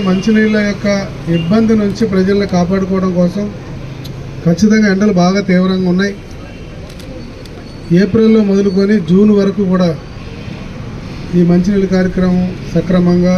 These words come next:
సజావుగా సామాన్య ప్రజలందరికీ కూడా అందుబాటులో ఉంటుందని చెప్పేసి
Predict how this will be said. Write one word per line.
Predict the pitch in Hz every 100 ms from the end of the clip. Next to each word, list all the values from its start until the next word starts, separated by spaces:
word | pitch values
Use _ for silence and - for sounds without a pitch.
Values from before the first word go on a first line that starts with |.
| 175
సజావుగా | 170 160 175 175 170 180 180 - - - - - - - - -
సామాన్య | 170 190 196 190 180
ప్రజలందరికీ | 180 175 175 175 165
కూడా | 175 165
అందుబాటులో | 170 180 170 170 165
ఉంటుందని | 170 165 160 160
చెప్పేసి | 156 160 170